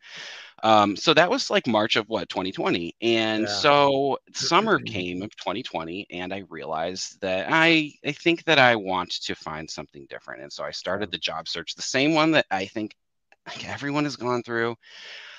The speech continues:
Speaker 1: I did it exactly the way that I thought that it should be done. This is not how I got the job at SteelSeries, by the way. Um, I put my resume in, I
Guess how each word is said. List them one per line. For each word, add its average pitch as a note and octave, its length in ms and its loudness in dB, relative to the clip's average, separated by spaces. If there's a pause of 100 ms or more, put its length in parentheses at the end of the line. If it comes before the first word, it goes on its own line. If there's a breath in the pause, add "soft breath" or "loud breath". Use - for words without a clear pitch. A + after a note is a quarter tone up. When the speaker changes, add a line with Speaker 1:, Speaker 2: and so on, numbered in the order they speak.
(160 loud breath)
Speaker 1:
I F#2+ 100 -8
did F2+ 200 -6
it G#2 140 -4
exactly F#2 560 -2
the A#2+ 140 0
way G#2+ 340 4
that F#2 420 4
I F2 180 2
thought E2 380 -2
that F#2+ 120 -4
it - 100 -6
should G#2+ 200 -2
be B2 120 -8
done. E2+ 320 0
This G#2+ 160 -4
is G2 100 -4
not A#2 200 8
how A#2 80 10
I G#2 60 8
got G2 120 6
the - 60 -20
job F2 160 2
at F2 60 -6
SteelSeries, E2+ 440 -6
by D2+ 120 -8
the D#2+ 100 -12
way. D2 140 -10 (500 soft breath)
Um, F#2+ 460 6 (120)
I B2 80 10
put D#3+ 160 6
my C#3+ 180 8
resume A2 520 4
in, F#2 480 -2
I E2 180 -6